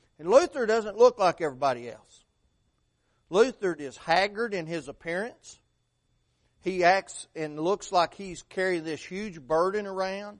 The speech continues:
that, for which there is no answer. No one else appears that way to him. Of course, we know through a study of the gospel, not only was Luther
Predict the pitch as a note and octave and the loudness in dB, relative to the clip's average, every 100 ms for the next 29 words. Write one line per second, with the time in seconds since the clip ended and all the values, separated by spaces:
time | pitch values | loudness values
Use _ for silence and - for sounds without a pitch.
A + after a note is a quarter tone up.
0 | _ _ _ E3+ E3+ - F#3 D#3+ A3 A3 | _ _ _ -4 -4 -4 -4 2 2 2
1 | - G3+ G3+ F3+ F#3 F3+ F3 F3 F3 - | 0 2 2 2 -2 -6 -6 -8 -10 -12
2 | G#2 _ _ _ _ _ _ - D#3 G#3 | -20 _ _ _ _ _ _ -10 -6 -4
3 | A#3 C#4 - G3+ D4+ D4 E3+ C#3 C3+ B2+ | -2 -2 -4 -10 -8 -8 -8 -10 -6 -8
4 | A2+ A2+ B2+ G#2+ _ _ _ _ _ _ | -10 -18 -20 -20 _ _ _ _ _ _
5 | _ _ _ _ _ _ _ _ _ _ | _ _ _ _ _ _ _ _ _ _
6 | _ E3+ F3+ - G#3 G#3 F#3+ - - - | _ -2 -2 4 6 8 4 -4 -18 -12
7 | D3 G#3 D#4 - F#3 C3+ A#2+ F3+ G#3 _ | 2 4 4 2 2 2 -2 -8 -14 _
8 | _ _ - E3+ D3+ G3 F3+ E3 C#3+ C3+ | _ _ -6 -4 -4 2 2 2 -6 -4
9 | D3 D3+ D3 - G3+ F#3 F#3+ G3 G3+ F#3+ | 2 2 2 -2 -6 0 2 4 2 0
10 | D#3 C#3 C#3+ F3+ D#4+ - B3+ E3+ | -4 -6 0 2 2 0 -4 -4